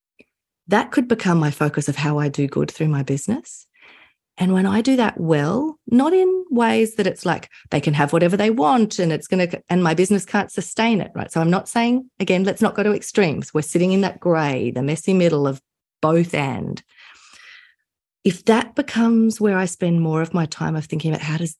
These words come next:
this particular business do good in the world, as I do that,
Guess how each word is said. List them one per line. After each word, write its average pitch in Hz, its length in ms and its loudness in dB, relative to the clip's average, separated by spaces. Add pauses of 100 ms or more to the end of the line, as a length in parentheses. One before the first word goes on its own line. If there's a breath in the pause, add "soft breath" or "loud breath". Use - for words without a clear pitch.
this - 320 -6
particular - 680 -6
business 190 380 -2
do 185 160 -2
good 180 200 -4
in 185 120 0
the 190 80 -2
world, 202 420 -6 (1160)
as 220 260 2
I 262 160 0
do 220 340 0
that, 127 340 -8